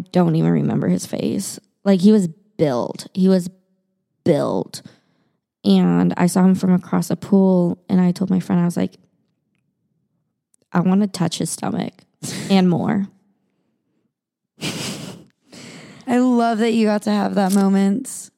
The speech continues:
Speaker 1: Like, he was built. And then I went on this, he was texting me. He asked for my number at the pool.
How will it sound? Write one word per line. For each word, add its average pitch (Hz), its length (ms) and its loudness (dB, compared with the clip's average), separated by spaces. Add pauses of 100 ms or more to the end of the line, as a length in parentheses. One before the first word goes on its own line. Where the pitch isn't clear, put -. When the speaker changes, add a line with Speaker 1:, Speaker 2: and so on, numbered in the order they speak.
(160)
Speaker 1:
Like, 202 260 4
he - 260 0
was 214 200 4
built. - 600 -4 (380)
And 208 300 6
then 190 640 4 (320)
I 196 160 4
went 196 220 4
on 208 140 4
this, 220 260 2 (240)
he 202 160 2
was 202 160 0
texting 185 460 -4
me. 185 100 0
He 202 140 0
asked 247 200 -2
for 269 80 -2
my 196 120 2
number 180 680 0
at - 120 -4
the 107 80 -4
pool. 104 440 2